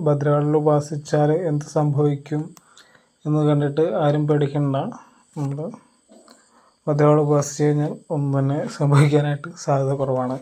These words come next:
എന്ന് വെച്ച് കഴിഞ്ഞാൽ അമ്മ മാതാവാണ്, ഏറ്റവും രൗദ്രഭാവവും ഏറ്റവും ശാന്തസ്വരൂപിണിയുമാണ് അമ്മ, മാതൃഭാവം.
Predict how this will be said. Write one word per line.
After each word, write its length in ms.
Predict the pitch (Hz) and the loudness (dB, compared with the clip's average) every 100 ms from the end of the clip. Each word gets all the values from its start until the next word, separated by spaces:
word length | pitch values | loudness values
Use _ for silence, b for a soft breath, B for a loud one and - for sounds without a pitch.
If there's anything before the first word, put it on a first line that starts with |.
| - | -8
എന്ന് 120 | 143 139 | -6 -4
വെച്ച് 120 | 135 | -4
കഴിഞ്ഞാൽ 260 | 143 143 170 - 143 | -6 -6 -8 -8 -4
അമ്മ 140 | 139 143 - - b b b b b 143 | -4 -4 -8 -18 b b b b b -2
മാതാവാണ്, 680 | 139 127 139 143 139 139 175 240 _ _ _ _ b b b b b - 143 | 0 0 0 0 -2 -4 -8 -14 _ _ _ _ b b b b b -6 -4
ഏറ്റവും 380 | 135 139 165 185 - 151 | -2 2 2 2 0 2
രൗദ്രഭാവവും 920 | 147 151 135 151 160 156 143 147 160 240 156 | 4 2 2 2 4 4 4 0 -6 -6 -2
ഏറ്റവും 360 | 139 135 - 151 156 | -2 -2 -6 -6 -6
ശാന്തസ്വരൂപിണിയുമാണ് 1200 | - 135 135 147 - 143 135 127 143 143 139 139 147 156 127 | -4 -2 -2 -4 -4 -4 -4 -4 -6 -6 -8 -10 -10 -6 -4
അമ്മ, 120 | 123 131 - b b b - 143 | -4 -6 -14 b b b -2 2
മാതൃഭാവം. 600 | 135 135 131 131 135 | 2 2 2 0 -2